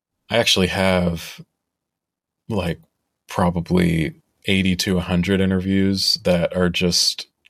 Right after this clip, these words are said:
not, that I never thought were, like, good enough to post. Like, I enjoyed the conversations maybe, but they weren't, uh,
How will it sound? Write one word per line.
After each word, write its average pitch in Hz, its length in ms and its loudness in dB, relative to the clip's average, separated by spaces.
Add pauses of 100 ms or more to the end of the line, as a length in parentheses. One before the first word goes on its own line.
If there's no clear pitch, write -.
(160)
not, 85 440 -2 (420)
that 104 180 0
I 101 80 4
never 95 280 4
thought 90 300 0
were, 90 120 2
like, 80 340 0 (300)
good 92 200 2
enough 98 360 2
to - 80 -2
post. 90 520 0
Like, 90 180 2
I 95 140 4
enjoyed 87 400 2
the 82 60 -4
conversations 87 720 0
maybe, 78 240 -2
but 78 200 -6
they 82 100 -2
weren't, 76 400 -4
uh, 69 360 0